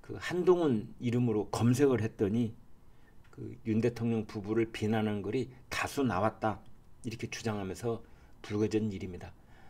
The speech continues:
지금 보름도 지난 일입니다, 사실은. 어, 어떻게 결말을 지어야 될지, 어, 보는 분들이 많이 답답해하실 것 같아요. 어,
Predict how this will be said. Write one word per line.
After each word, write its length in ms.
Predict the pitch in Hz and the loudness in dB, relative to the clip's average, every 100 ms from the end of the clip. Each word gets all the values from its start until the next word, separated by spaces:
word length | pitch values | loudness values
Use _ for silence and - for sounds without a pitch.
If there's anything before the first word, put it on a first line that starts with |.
| - | -14
지금 280 | - 113 110 - | -6 -2 -2 2
보름도 1700 | 120 117 139 135 104 98 - - - - - - - - - - 101 | 6 8 8 4 2 -4 -12 -14 -16 -16 -18 -20 -20 -20 -10 -4 -4
지난 360 | - 107 127 135 | 0 4 6 6
일입니다, 340 | 110 95 95 | 4 2 -2
사실은. 500 | 123 101 - - 90 110 - - - - - - - - - - - - - - - - - - - - - | -4 -6 -10 -10 -10 -10 -14 -20 -20 -20 -20 -20 -20 -20 -20 -20 -20 -20 -20 -20 -20 -20 -20 -20 -20 -20 -18
어, 300 | - 113 110 - - - - - - - - - - - - - - - - - - - - - - - - - - | -14 -14 -14 -16 -16 -18 -18 -18 -20 -20 -20 -20 -20 -20 -20 -20 -20 -20 -20 -20 -20 -20 -20 -20 -20 -20 -20 -20 -8
어떻게 380 | 101 - - 113 | -6 -4 -2 -2
결말을 580 | - 98 107 101 104 104 | 0 0 0 0 -2 -2
지어야 240 | 104 98 | -4 -4
될지, 600 | 95 92 - 90 92 110 - - - - - | -6 -6 -6 -6 -6 -10 -16 -16 -16 -16 -14
어, 120 | 95 | -14
보는 260 | - 110 104 | -6 -4 -4
분들이 260 | 90 - 85 | -6 -8 -6
많이 240 | 87 92 | -6 -6
답답해하실 720 | - - 110 - 98 95 - | -8 -6 -4 -4 -6 -10 -10
것 120 | 98 | -10
같아요. 380 | 90 87 95 87 - - - - - - - - - - - - - - - - - - | -10 -10 -12 -12 -14 -20 -20 -20 -20 -20 -20 -20 -20 -20 -20 -20 -20 -20 -20 -20 -20 -14
어, 160 | 110 | -8